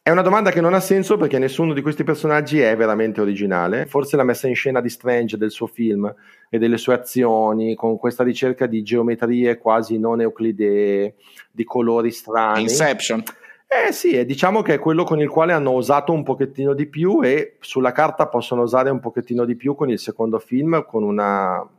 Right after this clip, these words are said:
Speaker 1: un velo anche horror, quindi sono abbastanza in attesa del secondo film di Strange.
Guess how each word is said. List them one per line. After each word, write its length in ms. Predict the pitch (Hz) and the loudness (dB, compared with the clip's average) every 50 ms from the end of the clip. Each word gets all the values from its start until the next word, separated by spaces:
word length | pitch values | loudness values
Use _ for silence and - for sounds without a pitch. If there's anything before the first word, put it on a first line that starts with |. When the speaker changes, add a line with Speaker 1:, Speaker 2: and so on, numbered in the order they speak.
| _ _ | _ _
Speaker 1:
un 160 | - 120 113 107 | -8 -6 -2 0
velo 260 | 117 131 151 170 143 | 2 2 4 4 4
anche 320 | 120 113 123 120 - 131 | 4 2 0 0 0 0
horror, 500 | 113 98 98 107 117 107 98 95 90 - | 2 2 2 2 2 0 0 -2 -2 -4
quindi 220 | - 117 110 104 95 | -6 -8 -8 -8 -8
sono 200 | - - 113 107 | -6 -2 -2 -2
abbastanza 460 | 104 104 117 - - 156 151 - 165 | 0 -2 -2 -2 -2 -4 -2 -2 -2
in 80 | 156 143 | -2 -2
attesa 380 | - - - 101 92 90 98 | -4 -4 -4 -4 -4 -2 -4
del 140 | 90 90 87 | -6 -6 -6
secondo 340 | - 98 - - 92 95 95 | -10 -16 -18 -16 -16 -16 -16
film 220 | - - 98 90 | -16 -14 -14 -14
di 60 | 90 | -14
Strange. 380 | - _ - 85 80 - - | -16 _ -14 -14 -14 -12 -16